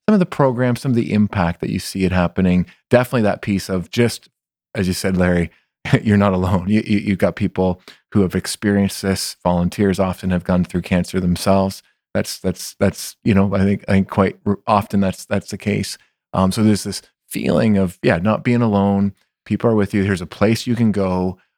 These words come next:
Um, what are some of the practical ways that people are experiencing hope and being helped as, as well, in,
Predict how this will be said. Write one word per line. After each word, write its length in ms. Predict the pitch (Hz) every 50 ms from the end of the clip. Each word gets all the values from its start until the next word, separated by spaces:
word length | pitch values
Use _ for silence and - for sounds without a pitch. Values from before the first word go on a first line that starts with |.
| _ _ -
Um, 280 | 95 95 92 90 - -
what 140 | 135 156
are 40 | 185
some 180 | 175 - 185 147
of 60 | 107
the 60 | 101
practical 680 | - - - 98 92 95 101 - - 214 - 101 101 95
ways 260 | 92 87 85 87 90 -
that 100 | - -
people 340 | - 101 - - - 101 95
are 220 | 95 95 92 95
experiencing 720 | 95 95 - - - - 104 98 98 92 - - 98 90
hope 300 | 85 98 90 90 90 -
and 140 | 95 92 82
being 160 | 87 85 85
helped 340 | 85 82 82 82 - - -
as, 160 | 87 85 -
as 240 | - - 98 87 - -
well, 320 | 85 82 87 82 95 - _ _
in, 140 | - 90 -